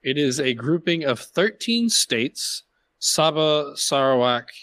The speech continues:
and eleven more on the peninsula, and the capital, Kuala Lumpur. May have butchered that.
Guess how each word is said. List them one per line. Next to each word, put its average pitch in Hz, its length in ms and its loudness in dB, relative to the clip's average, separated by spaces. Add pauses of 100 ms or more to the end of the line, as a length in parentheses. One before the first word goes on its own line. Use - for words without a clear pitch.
(140)
and 110 280 -2
eleven 127 560 0
more 110 320 2
on 101 120 -4
the 98 80 -6
peninsula, 95 760 -2 (300)
and 107 160 -2
the 107 60 -4
capital, 117 720 0 (300)
Kuala 147 600 0
Lumpur. 127 920 -4 (1300)
May 131 300 0
have 135 120 -2
butchered 147 280 -2
that. 160 180 0